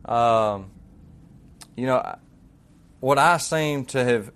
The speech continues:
have found is the only conviction, uh, that I seem to see, or I guess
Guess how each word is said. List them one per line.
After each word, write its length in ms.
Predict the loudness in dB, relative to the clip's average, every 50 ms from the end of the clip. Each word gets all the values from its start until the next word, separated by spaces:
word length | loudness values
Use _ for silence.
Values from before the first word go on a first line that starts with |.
| -12 -8
have 200 | -6 -6 -6 -4
found 560 | -2 -2 0 2 2 2 0 0 -2 -4 -4
is 280 | -4 -4 -4 -4 -8 -12 -18 -20 -20 -20 -20 -20 -20 -20 -12 -4
the 80 | 0
only 280 | 2 2 2 2 0 0
conviction, 840 | -2 -4 -6 -6 -2 0 0 0 0 -2 -6 -8 -6 -6 -6 -8 -10 -14 -18 -20 -20 _ -20 -20 -20 _ _ _
uh, 220 | -2 2 2 2 2
that 140 | 2 0 0
I 120 | 0 0
seem 540 | 0 -4 -6 -6 -4 -4 -4 -4 -6 -8 -10 -16 _ _ _ _ _ _ _ _ _ -20 -20 -18 -12
to 100 | -10 -8
see, 400 | -8 -4 -2 0 0 2 2 2 2
or 240 | 2 2 2 0
I 140 | 0 -2 -2
guess 180 | -2 -4 -6